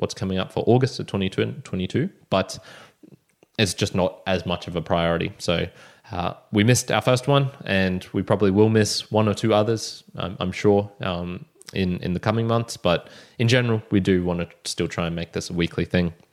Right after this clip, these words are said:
So what were the three books that we went to? Well, I'll start off with my two. First one was The Bitcoin Standard by Safety Moose. I gave this a seven and a half out of ten. It was a good book. I enjoyed it in, in, in its totality. Uh, I,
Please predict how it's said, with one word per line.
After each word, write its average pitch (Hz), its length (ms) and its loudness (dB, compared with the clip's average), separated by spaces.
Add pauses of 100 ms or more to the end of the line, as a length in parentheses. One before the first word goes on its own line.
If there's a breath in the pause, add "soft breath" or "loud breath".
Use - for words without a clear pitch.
(640)
So 123 160 4
what 143 140 4
were 151 60 4
the 107 60 -8
three 135 180 2
books - 360 2
that 104 180 2
we 98 80 4
went 110 320 2
to? 90 260 0
Well, 92 120 2
I'll 92 260 4
start 90 260 0
off 87 160 -2
with - 160 -4
my 95 160 2
two. 123 220 -4 (320 loud breath)
First 135 280 2
one 123 140 4
was 117 300 4 (140)
The 98 180 2
Bitcoin 104 440 2
Standard 101 540 2
by 85 300 -2
Safety 90 500 -2
Moose. 95 720 2 (100)
I 101 80 -4
gave 87 200 -2
this - 200 -12
a 85 180 0
seven 92 280 -2
and 90 100 -2
a - 20 0
half 92 140 -2
out 90 140 2
of 82 60 -4
ten. 151 280 2 (1000 loud breath)
It - 40 6
was 185 100 8
a 151 40 2
good 185 120 6
book. 156 340 2
I 123 80 2
enjoyed 143 240 6
it 165 160 4 (140)
in, 113 280 4
in, 107 340 0
in 101 260 0
its 101 180 -2
totality. 131 880 2
Uh, 95 320 -6
I, 101 160 -2